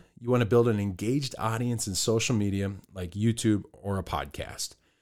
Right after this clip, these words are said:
The last thing that you can do to dominate is to create content on social media and build up an audience that's engaged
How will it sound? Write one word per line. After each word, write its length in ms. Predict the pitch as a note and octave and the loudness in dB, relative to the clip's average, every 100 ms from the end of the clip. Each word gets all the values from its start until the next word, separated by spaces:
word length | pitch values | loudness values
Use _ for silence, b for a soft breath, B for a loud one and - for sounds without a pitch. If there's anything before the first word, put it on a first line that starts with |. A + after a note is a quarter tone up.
| _ _ _ - | _ _ _ -2
The 80 | B2 | 0
last 340 | A#2 B2+ D#3+ | 2 0 0
thing 160 | D#3+ D#3 | 2 2
that 140 | C3+ | 2
you 120 | A#2+ | 2
can 140 | A#2+ B2+ | 2 4
do 140 | A2+ | 2
to 100 | A#2 | 2
dominate 540 | G2+ G2+ G#2 A2+ G2+ G2 | 0 0 2 0 0 -2
is 80 | G2 | -4
to 100 | - | -2
create 240 | B2 A2 | 0 0
content 500 | - G#2+ A#2 D3 C#3 | -2 -4 0 0 2
on 120 | B2 | 0
social 340 | - B2 - B2+ | 2 0 2 2
media 320 | G#2+ G2+ G2+ | 2 2 0
and 140 | G2+ | -2
build 200 | F2+ A2+ | 0 0
up 140 | C3 C3+ | 2 0
an 100 | A#2 | -4
audience 480 | G#2 G#2+ G#2+ G#2 - | -4 -2 -2 -2 -4
that's 200 | F#2+ A2 | -4 -4
engaged 840 | G2 E2+ A2 C3 C3 F#2 - | -4 -4 0 2 2 2 -4